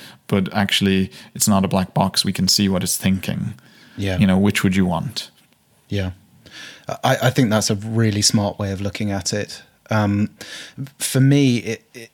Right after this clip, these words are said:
Speaker 2: it slightly smacks, and I, d-, I don't know whether this is because we're calling it A I,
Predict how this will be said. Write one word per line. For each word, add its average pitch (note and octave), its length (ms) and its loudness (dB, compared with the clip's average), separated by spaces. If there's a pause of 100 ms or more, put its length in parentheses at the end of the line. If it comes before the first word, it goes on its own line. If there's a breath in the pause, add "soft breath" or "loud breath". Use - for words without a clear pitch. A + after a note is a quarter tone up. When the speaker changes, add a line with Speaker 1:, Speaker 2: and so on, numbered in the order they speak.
Speaker 2:
it B2+ 180 -4
slightly C3+ 480 2
smacks, - 460 0
and B2 80 4
I, A#2+ 80 4
d-, A#2 160 -4
I B2 100 2
don't C#3 160 4
know B2+ 100 4
whether A#2 200 2
this A#2 220 2
is A2+ 60 -2
because A#2+ 380 -2
we're A#2 80 -2
calling A2+ 440 0
it G#2+ 180 -2
A G2+ 180 0
I, G#2 380 -4